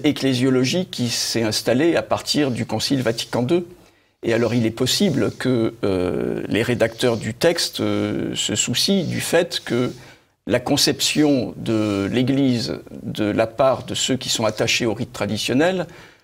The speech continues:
euh, c'est une conception qui est celle de l'Église depuis, euh, des siècles et des siècles, et pas simplement depuis mille neuf cent soixante-cinq.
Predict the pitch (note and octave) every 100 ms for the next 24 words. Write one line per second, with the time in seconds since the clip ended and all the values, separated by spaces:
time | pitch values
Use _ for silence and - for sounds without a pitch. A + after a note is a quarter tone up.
0 | _ - A2+ A#2+ C3 A#2+ - A#2+ G2 -
1 | A2 - F3 F#3 - - B2 B2 D3 D#3
2 | D#3 - D3 C#3+ A2+ A2 G#2+ G#2 A2 A#2+
3 | D#3+ E3 B2 B2+ G#2 - G2 - D3+ D#3+
4 | C3 G#2 G2 - - - - - - A2
5 | - D#3+ D3+ - A2+ C3+ E3 C3 - D3
6 | - A2+ B2 - A2 C3 C#3 A2 - C3
7 | A#2 A#2 G#2+ G#2 - G#2+ A#2+ B2+ C#3 B2+
8 | B2+